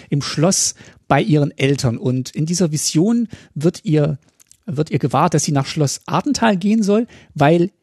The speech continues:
jemand ihres Blutes sie dort erwartet. Also ein Familienmitglied offensichtlich wartet dort auf sie. Und genau, da, da zieht sie dann wohl hin.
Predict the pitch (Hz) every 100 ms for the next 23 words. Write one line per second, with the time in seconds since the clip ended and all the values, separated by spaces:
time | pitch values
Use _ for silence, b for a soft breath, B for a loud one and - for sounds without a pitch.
0 | _ 151 160 202 185 - 175 156 - 156
1 | 196 - 180 - - - 156 160 - 143
2 | 127 135 107 - 139 165 135 - - 135
3 | 208 196 185 - 202 202 190 170 175 185
4 | - 165 151 147 - - 110 180 110 -
5 | 180 - B B B B B B B _
6 | - 143 143 147 - - - 123 104 _
7 | _ _ _ _ _ - _ - 135 156
8 | 175 160 202 208 170 180 185 156 135 107